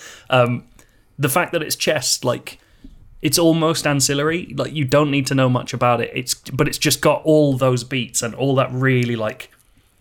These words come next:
satisfyingly familiar but well presented, um, like, sports drama in it. It's fantastic. And also, like, one of the best depictions of, like, sixties and seventies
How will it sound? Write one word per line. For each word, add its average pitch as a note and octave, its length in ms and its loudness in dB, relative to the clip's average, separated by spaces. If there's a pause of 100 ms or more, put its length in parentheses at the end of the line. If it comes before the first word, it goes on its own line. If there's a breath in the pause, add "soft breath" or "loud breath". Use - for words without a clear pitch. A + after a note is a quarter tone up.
(200)
satisfyingly C#3+ 1160 -2
familiar B2+ 720 2
but A2+ 400 -2
well A#2+ 340 0
presented, A#2 800 -4 (380)
um, G#2+ 520 -2 (180)
like, A2+ 220 -4
sports B2 320 -6
drama G#2+ 320 -4
in G#2+ 100 -12
it. - 100 -12
It's C#3+ 240 -8
fantastic. - 760 -4
And C3+ 340 2 (380 loud breath)
also, A3+ 300 0
like, D#3 220 0
one D3 140 -2
of D3+ 80 -6
the C#3 80 -2
best C3 760 -4 (540)
depictions C3 600 -2
of, A2 140 -6
like, A#2 220 -2
sixties B2 400 -4
and A2+ 120 -6
seventies A2+ 800 -4